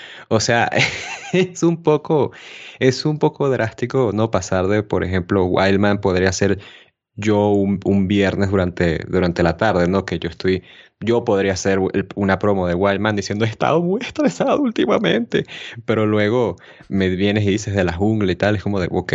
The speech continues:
bueno, tal vez este personaje todavía necesita revisarse <laughs> un poco más", ¿no crees?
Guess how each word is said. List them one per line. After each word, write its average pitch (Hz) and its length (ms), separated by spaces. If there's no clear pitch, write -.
bueno, - 240
tal 92 260
vez 95 360
este 107 340
personaje 92 600
todavía 85 380
necesita 87 400
revisarse 85 600
<laughs> - 0
un 123 160
poco - 300
más", - 340
¿no 87 220
crees? 104 300